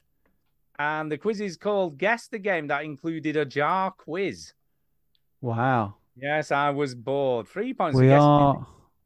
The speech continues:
Speaker 2: running out of ideas on this show.
Speaker 1: Ah, okay. Uh, three points for guessing in one clue, one point for guessing after clue two.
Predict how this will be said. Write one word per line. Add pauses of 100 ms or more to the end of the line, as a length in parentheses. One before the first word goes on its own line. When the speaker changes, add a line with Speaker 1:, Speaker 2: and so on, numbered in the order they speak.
(160)
Speaker 2:
running
out
of
ideas
on
this
show. (680)
Speaker 1:
Ah,
okay. (480)
Uh,
three
points
for
guessing
in
one
clue,
one
point
for
guessing
after
clue (160)
two.